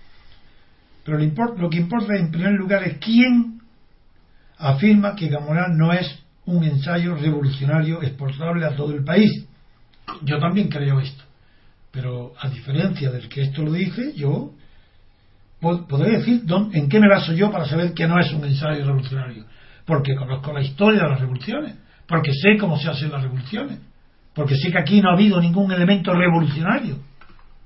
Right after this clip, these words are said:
porque una revolución es algo que va a trastocar un orden por otro,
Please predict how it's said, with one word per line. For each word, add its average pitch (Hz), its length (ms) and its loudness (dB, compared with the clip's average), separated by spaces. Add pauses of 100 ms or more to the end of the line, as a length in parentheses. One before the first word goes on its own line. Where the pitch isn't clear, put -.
(960)
porque 139 220 -2
una 170 180 4
revolución 185 440 2
es 208 60 4
algo 226 160 2
que 185 100 -2
va 170 120 -2
a - 40 -4
trastocar 190 600 0
un 185 140 0
orden 226 400 0
por 185 200 2
otro, - 380 2